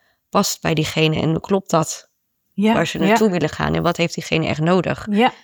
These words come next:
Speaker 2: En wat denk je dan, ehm, dat jouw rol als, eh, ervaringsdeskundige hierin is? Dus naast de G G Z-professional, wat, wat is jouw stukje? Wat draag jij bij in het bijzonder?
Speaker 1: Eh,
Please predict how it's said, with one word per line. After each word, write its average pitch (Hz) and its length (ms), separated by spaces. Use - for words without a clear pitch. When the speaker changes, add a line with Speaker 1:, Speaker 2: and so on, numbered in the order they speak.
Speaker 2:
En 240 140
wat 220 260
denk 254 280
je 226 180
dan, 208 500
ehm, 185 480
dat 196 280
jouw 190 220
rol 190 300
als, 202 380
eh, 180 160
ervaringsdeskundige 196 920
hierin 175 400
is? 330 340
Dus 185 160
naast 185 440
de 190 60
G - 40
G 180 260
Z-professional, 220 720
wat, 247 160
wat 233 160
is 233 140
jouw 240 160
stukje? - 460
Wat 226 140
draag 208 220
jij 185 280
bij 180 240
in 196 80
het 190 100
bijzonder? 180 440
Speaker 1:
Eh, 214 640